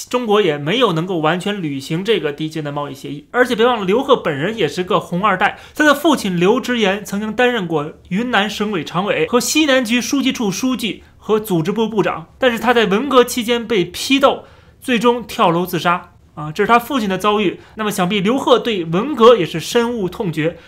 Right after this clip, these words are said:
虽然这一点跟习近平相似，但是习近平的做法很多都是在恢复文革那个时候的做法，比如说搞毛泽东式的，啊，一言堂啊，毛泽东式的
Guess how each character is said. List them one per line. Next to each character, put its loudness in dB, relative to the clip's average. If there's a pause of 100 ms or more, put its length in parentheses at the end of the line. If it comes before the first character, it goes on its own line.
(100)
虽 -4
然 0
这 4
一 2
点 2
跟 0
习 -4
近 -2
平 0
相 -2
似， -6
但 -2
是 -2
习 -6
近 -2
平 -2
的 2
做 4
法 2
很 -2
多 4 (200)
都 -2
是 -2
在 0
恢 0
复 -6
文 -4
革 0
那 -2
个 -2
时 -8
候 -6
的 -6
做 0
法， -6 (140)
比 -6
如 2
说 0
搞 0
毛 2
泽 0
东 0
式 -2
的， -4
啊， -14
一 -4
言 0
堂 0
啊， 2 (420)
毛 2
泽 -2
东 2
式 -2
的 -2